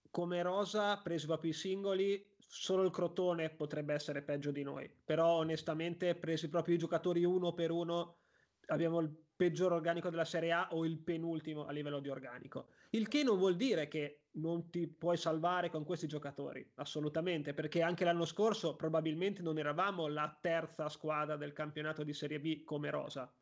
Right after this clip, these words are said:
sicuramente non a livello economico, ma forse neanche a livello proprio di singoli. Però lì è Italiano che ha fatto il miracolo, una serie di combinazioni, quello che vuoi, e può ripetersi assolutamente. Italiano è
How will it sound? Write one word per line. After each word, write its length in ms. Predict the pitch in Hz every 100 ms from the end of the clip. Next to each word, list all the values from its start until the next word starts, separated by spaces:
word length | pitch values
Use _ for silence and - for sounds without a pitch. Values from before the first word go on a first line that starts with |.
| _ _ - -
sicuramente 560 | - 160 180 175 233 220
non 160 | 196
a 40 | 180
livello 280 | 180 180 180
economico, 800 | 180 180 220 226 220 233 226 - _ _ - -
ma 160 | 175
forse 540 | 165 190 196 - 190 190
neanche 340 | 170 160 165 165
a 20 |
livello 300 | 160 170 165
proprio 280 | 175 160 160
di 200 | 160 165
singoli. 540 | - 160 147 139 139 - _ _ _ -
Però 300 | 269 190 202
lì 200 | 190 208
è 120 | 175
Italiano 540 | 160 160 165 180 165
che 100 | 160
ha 40 | 147
fatto 220 | 147 156
il 60 |
miracolo, 720 | 180 185 156 160 190 208 214 151
una 180 | 151
serie 240 | 147 165 165
di 80 | 160
combinazioni, 720 | 156 156 156 - 160 175 147
quello 160 | 151
che 140 | 151 208
vuoi, 420 | 180 180 233 -
e 180 | - 185
può 280 | 180 185 202
ripetersi 560 | 196 170 208 190 160 151
assolutamente. 1120 | - 165 156 151 175 190 151 151 143 135 135
Italiano 520 | 143 156 160 180 175
è 240 | 156 147